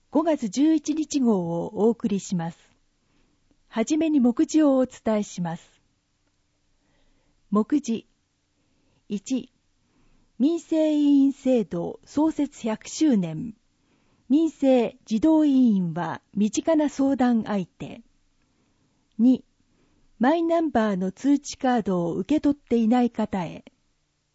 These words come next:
平成二十八年三月末までに区へ戻っているものは、六月末に廃棄。三、新木場駅北自転車駐車場を開設。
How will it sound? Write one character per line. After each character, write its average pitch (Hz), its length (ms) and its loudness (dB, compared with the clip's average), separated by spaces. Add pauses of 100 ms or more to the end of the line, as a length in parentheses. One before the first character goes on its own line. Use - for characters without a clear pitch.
(260)
平 320 180 0
成 311 300 2
二 294 180 6
十 220 240 0
八 185 320 -8
年 180 320 -4
三 302 300 2
月 214 260 0
末 214 260 0
ま 185 140 -2
で 170 160 -8
に 170 300 -8
区 - 140 0
へ 285 120 4
戻 185 280 2
っ - 20 2
て - 240 -6
い 180 100 -4
る 180 100 -6
も 175 140 -4
の 170 160 -4
は、 - 280 -10 (360)
六 214 240 2
月 320 260 0 (160)
末 196 140 -8
に 160 160 -8
廃 202 380 -4
棄。 165 240 -12 (1300)
三、 226 460 0 (580)
新 330 300 -2
木 302 160 -4
場 302 200 2
駅 202 260 -2
北 - 240 -2
自 233 140 -2
転 285 260 2
車 277 160 -2
駐 254 260 -2
車 233 180 -2
場 208 380 0
を 190 80 -4
開 208 260 -4
設。 - 540 -12